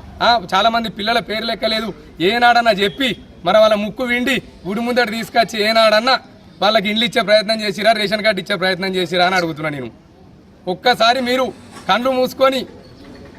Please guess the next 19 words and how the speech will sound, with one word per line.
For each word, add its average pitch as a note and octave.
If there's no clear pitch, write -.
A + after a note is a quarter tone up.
ఆది A#3
సినిమాను B3
ధ్యానం C4
చేసుకోర్రి, C4
అట్లనన్నా C4
మీకు B3+
పుణ్యం A#3
జరుగుతుంది. F#3+
ఇది G#3+
మాత్రం B3
వాస్తవం. A3
అభివృద్ధి D4
కనబడతలేదట. C4
అభివృద్ధి, A3
అభివృద్ధి C#4+
ఎందుకు C#4
కనబడతలేదు? B3
గంత B3+
మంచి C4+